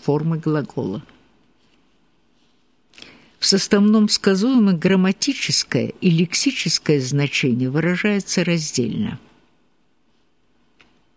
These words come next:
Составное сказуемое состоит из связки или вспомогательного глагола и присвязочной части или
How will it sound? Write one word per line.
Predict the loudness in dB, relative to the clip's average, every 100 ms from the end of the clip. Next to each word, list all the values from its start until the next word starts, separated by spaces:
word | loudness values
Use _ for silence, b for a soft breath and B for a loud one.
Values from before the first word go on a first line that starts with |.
| _ _ _ -20 _ _ _ -6
Составное | -2 0 0 2 2 2 2 0
сказуемое | -4 -4 -2 -2 0 0 0 0
состоит | 0 0 0 0 0 -4 -12 -18 -18 _ _ _
из | 2 2
связки | 2 0 0 0 -6 -6 -8 -8 _ _ _ 0
или | 2 2
вспомогательного | -2 -6 -2 0 0 -2 -4 -2 -2 0 0 -2
глагола | -2 -2 0 0 0 -2 -6 B B B _
и | 2 4 4
присвязочной | 2 0 2 -2 0 0 2 -2 -2 0 0 0
части | -2 -2 -2 -4 -8 -6 -6 -8 -12 b b b _
или | 2 4 2 -2